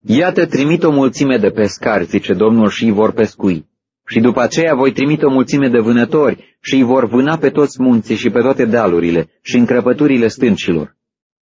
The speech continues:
Căci ochii mei sunt cu luarea minte la toate căile lor.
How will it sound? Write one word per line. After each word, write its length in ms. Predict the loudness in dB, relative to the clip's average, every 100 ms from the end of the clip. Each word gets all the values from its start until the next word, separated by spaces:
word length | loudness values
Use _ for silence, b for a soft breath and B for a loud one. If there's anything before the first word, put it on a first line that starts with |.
| _ _ _ -4
Căci 220 | -4 0
ochii 260 | -2 0 -2
mei 180 | 0
sunt 220 | -2 -2 0
cu 100 | 0
luarea 340 | 2 0 2
minte 260 | 2 0 0
la 140 | 0
toate 280 | 0 0 0
căile 380 | 0 0 0 0
lor. 340 | 0 -4 -10